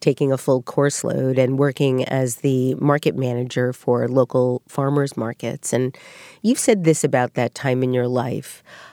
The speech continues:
Uh, you were terrified of graduating, and because you didn't want to face the fear, you didn't want to stop moving. And that's something I can really relate to. Why were you so scared?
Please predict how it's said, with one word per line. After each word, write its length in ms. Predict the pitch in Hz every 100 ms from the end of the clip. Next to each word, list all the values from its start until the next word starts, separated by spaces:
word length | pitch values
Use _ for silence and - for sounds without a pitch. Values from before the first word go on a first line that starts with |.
| - 143
Uh, 60 |
you 200 | 139 160
were 80 | 160
terrified 840 | 160 - 190 196 - 131 120 117 -
of 120 | 127
graduating, 800 | - 127 127 127 113 113 110 -
and 160 | 139 135
because 260 | 143 156 151
you 120 | 147
didn't 320 | 151 160 165
want 180 | 147 139
to 60 |
face 400 | 135 - 127 -
the 100 | -
fear, 580 | 123 - 151 127 104 127 _ _ _ _ _ _ -
you 120 | 151
didn't 280 | 147 139 135
want 140 | 127
to 60 | 123
stop 320 | - 127 -
moving. 640 | 131 135 131 113 98 110 - _ _ _ _ _ _ _ -
And 300 | 131 123 120
that's 160 | 135 -
something 220 | 135 131
I 80 | 120
can 160 | 135
really 240 | 127 127 127
relate 400 | 127 127 131 -
to. 340 | - - 127 - -
Why 160 | 156
were 80 | 160
you 160 | 170 160
so 160 | -
scared? 580 | 147 - 156 170 135 -